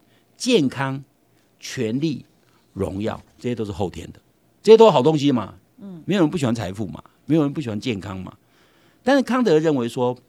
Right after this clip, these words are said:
Speaker 1: 不管是天生的好东西，还是后天的好东西，不管是命好还是运好，他认为这些好东西都是有条件的。为什么这些东西是有条件的呢？有两个理由。第一个理由是，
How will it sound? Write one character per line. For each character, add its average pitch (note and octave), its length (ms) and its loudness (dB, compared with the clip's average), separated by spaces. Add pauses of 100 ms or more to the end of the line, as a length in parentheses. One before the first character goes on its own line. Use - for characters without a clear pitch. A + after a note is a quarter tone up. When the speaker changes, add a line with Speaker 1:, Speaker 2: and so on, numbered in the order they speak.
(320)
Speaker 1:
不 D4 100 -2
管 D3 180 2
是 E3 220 -6 (180)
天 A3 300 0
生 G3+ 180 -2
的 F3+ 80 -2
好 F#2+ 200 -4
东 B2 200 0
西， A2+ 240 -6 (540)
还 D3+ 160 -2
是 G#3+ 120 0
后 A3 300 6
天 F3+ 200 0
的 D#3 60 -2
好 F2 180 -8
东 A2 160 -6
西， G#2 100 -10
不 A3+ 160 -8
管 D3 160 2
是 E3 80 -2
命 A3+ 240 6
好 G2 300 -4 (300)
还 C#3+ 120 -2
是 F3 140 -4
运 G#3+ 260 2
好， - 280 -12 (580)
他 G3 140 -4
认 G#3+ 100 0
为 D#3+ 80 0
这 E3 80 -6
些 F3 80 0
好 A2+ 140 -6
东 A#2+ 180 -6
西 B2 100 -8
都 B2+ 140 -8
是 A#2+ 120 -10
有 E2+ 140 -12
条 - 220 -20
件 F#2 240 -12
的。 - 80 -20 (800)
为 D#4 160 0
什 A#3 100 0
么 F#3 60 -4
这 F3+ 100 -2
些 G#3 60 4
东 G3+ 120 -2
西 G3+ 60 -4
是 F3+ 80 -6
有 B2 120 -2
条 G#2 160 -8
件 C3+ 160 -4
的 G#2 140 -6
呢？ E2+ 120 -20 (1400)
有 D3 100 -8
两 A2 100 -6
个 G2+ 80 -10
理 E2+ 100 -14
由。 C#2+ 160 -20 (380)
第 G3 120 -6
一 - 20 -4
个 F3+ 80 2
理 A#2+ 80 -2
由 G#2+ 140 -2
是， A2+ 220 -8